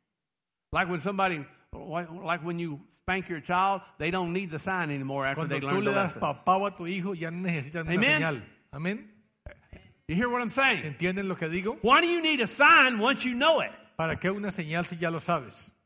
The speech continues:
Speaker 1: But some people don't know it.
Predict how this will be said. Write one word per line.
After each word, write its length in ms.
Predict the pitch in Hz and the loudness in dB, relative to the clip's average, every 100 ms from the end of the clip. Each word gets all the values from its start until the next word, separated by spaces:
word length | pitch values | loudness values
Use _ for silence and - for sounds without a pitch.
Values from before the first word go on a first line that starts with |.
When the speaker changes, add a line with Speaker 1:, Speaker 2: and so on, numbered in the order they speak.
| _ _ _ _ _ _ _ _ _ _ _ _ _ _ _ _ _ _ _ _ _ _ _ - | _ _ _ _ _ _ _ _ _ _ _ _ _ _ _ _ _ _ _ _ _ _ _ -16
Speaker 1:
But 80 | 143 | -10
some 160 | 160 | -6
people 180 | 135 120 | -6 -6
don't 200 | 107 104 | -6 -6
know 160 | 127 | -6
it. 80 | 127 | -8